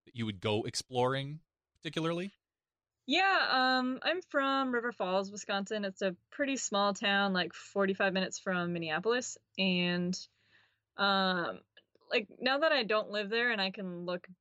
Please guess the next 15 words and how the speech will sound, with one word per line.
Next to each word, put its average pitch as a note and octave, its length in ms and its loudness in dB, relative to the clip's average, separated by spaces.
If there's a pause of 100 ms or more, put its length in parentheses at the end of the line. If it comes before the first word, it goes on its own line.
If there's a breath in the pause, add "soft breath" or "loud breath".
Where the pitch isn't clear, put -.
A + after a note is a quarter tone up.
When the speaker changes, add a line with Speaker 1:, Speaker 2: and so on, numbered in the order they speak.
(140)
Speaker 2:
back F3+ 340 -2
at A#3+ 180 -2
it, C4 160 0
we G#3+ 100 2
had A3 120 0
some F3+ 380 -6
really G3+ 440 2
cool F3+ 280 -2
parks. - 600 -6 (160)
And F3+ 640 2 (220)
one G#3+ 300 0
of G#3 260 0
them G3 800 4 (2000)
is G#3 180 -2
called, F3+ 1000 0